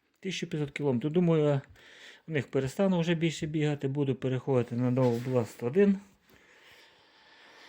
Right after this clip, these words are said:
От вони такі, Новобласт один нов-, новенькі. Хтось, напевно, щось розлив був на них та й вирішив продати, тому прийшлось купити деш-,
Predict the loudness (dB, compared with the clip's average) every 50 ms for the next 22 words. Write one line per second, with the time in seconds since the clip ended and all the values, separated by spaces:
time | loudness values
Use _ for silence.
0 | -20 -20 -20 _ _ _ _ _ _ -18 -16 -16 -14 -14 -14 -16 -16 -18 -18 -20
1 | -20 -20 -20 -20 -20 _ _ _ _ _ _ _ _ _ _ _ _ _ _ _
2 | _ _ _ _ _ _ _ _ _ _ _ _ _ _ _ _ _ -16 -12 -12
3 | -10 -8 -8 -6 -6 -6 -6 -8 -10 -12 -10 -10 -10 -10 -10 -12 -16 _ -14 -10
4 | -8 -8 -8 -6 -6 -6 -8 -8 -10 -10 -10 -8 -6 -6 -4 -6 -6 -8 -12 -16
5 | -20 -20 _ _ _ _ -10 -8 -6 -6 -6 -8 -8 -10 -12 -14 -14 -16 _ _
6 | _ _ _ _ _ _ -12 -12 -12 -10 -10 -10 -8 -6 -4 -4 -4 -4 -6 -8
7 | -8 -10 -8 -8 -6 -6 -6 -6 -4 -4 -4 -4 -4 -4 -6 -4 -4 -4 -6 -8
8 | -10 -12 -14 -12 -12 -12 -12 -12 -12 -12 -12 -12 -12 -12 -12 -10 -10 -10 -12 -14
9 | _ -14 -12 -12 -12 -14 -16 -20 -20 -20 -20 -20 -20 -20 -20 -20 -18 -18 -16 -16
10 | -16 -16 -18 -20